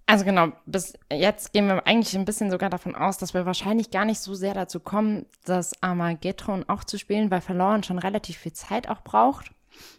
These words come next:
Ähm, und Marlene kümmert sich bei uns darum. Die wird da auch, genau, die hat das eben mit dem Server auch im Blick. Und man muss sich das Spiel aber trotzdem leider davor runterladen. Es ist halt eine freie Software, so.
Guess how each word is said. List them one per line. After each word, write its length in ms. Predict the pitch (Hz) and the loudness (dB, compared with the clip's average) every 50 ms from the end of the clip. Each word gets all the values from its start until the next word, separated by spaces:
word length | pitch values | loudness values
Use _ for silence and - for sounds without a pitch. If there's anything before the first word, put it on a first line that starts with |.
| _ _ _ _ _ _ _ _ - - _ | _ _ _ _ _ _ _ _ -20 -4 _
Ähm, 440 | 180 185 175 180 180 180 180 175 175 - _ | 4 4 6 6 6 6 4 2 0 0 _
und 260 | 190 190 185 170 - _ _ - - - | 4 4 4 2 0 _ _ -18 -12 -6
Marlene 680 | - - 175 175 175 180 208 233 254 262 269 277 294 - - - - - _ _ _ _ _ _ | -2 2 2 4 6 6 6 8 8 8 8 6 4 2 -2 -12 -20 -20 _ _ _ _ _ _
kümmert 280 | - 240 240 247 240 - | 2 4 4 4 4 2
sich 180 | 226 214 - | -2 -6 -4
bei 120 | - - - | -4 -2 -2
uns 180 | 220 214 - | -2 -2 -2
darum. 480 | - 220 214 - 233 240 254 277 294 - - _ _ _ _ _ - | -4 -4 -2 0 2 4 4 4 2 2 -4 _ _ _ _ _ -4
Die 360 | 196 202 196 196 196 180 175 | -2 0 0 0 0 0 -2
wird 180 | 190 190 - | -2 -2 2
da 220 | 196 190 180 175 - | 2 4 4 4 4
auch, 260 | 170 175 175 - - _ _ _ _ _ - - - - - - _ _ _ _ _ _ | 4 4 2 0 -4 _ _ _ _ _ -20 -20 -20 -20 -20 -20 _ _ _ _ _ _
genau, 160 | - 185 165 | 4 4 4
die 140 | 156 165 170 | 4 4 2
hat 100 | 165 - | 0 0
das 100 | 165 - | -2 -2
eben 160 | - 165 170 | -2 -2 -2
mit 100 | 165 - | -2 -2
dem 100 | 165 175 | -2 2
Server 280 | 180 214 247 240 202 - | 4 6 6 6 6 4
auch 80 | 196 | 4
im 120 | 196 202 185 | 2 0 0
Blick. 360 | - 190 202 190 - - - - | 2 2 2 2 0 -4 -2 2
Und 260 | 165 185 185 185 - | 2 4 4 4 2
man 120 | 175 180 | 2 4
muss 160 | 190 220 226 | 4 2 2
sich 120 | - 214 - | 0 -2 -2
das 120 | - 190 | -4 -6
Spiel 220 | - - 226 226 - | -4 -2 -2 2 2
aber 220 | - 175 190 185 | 2 2 2 0
trotzdem 480 | - - 220 220 - - - 208 196 196 | 0 0 0 0 0 -2 -4 -2 0 2
leider 260 | 185 175 196 196 190 | 2 2 2 2 0
davor 280 | 165 170 - - 180 | -2 -2 -2 -4 -4
runterladen. 600 | 170 190 185 - 151 143 123 123 131 131 147 147 - | -2 -2 -4 -4 -4 -4 -2 -2 0 -2 -2 -4 -6
Es 160 | - 147 143 | -6 -8 -8
ist 60 | - - | -8 -10
halt 100 | 160 - | -10 -10
eine 80 | - 160 | -12 -10
freie 180 | - - 156 160 | -6 -6 -4 -2
Software, 420 | - 190 226 - - 254 277 294 | -2 -4 -4 -2 -2 -2 -2 -2
so. 320 | 285 - 269 277 285 294 | -2 -2 0 0 0 0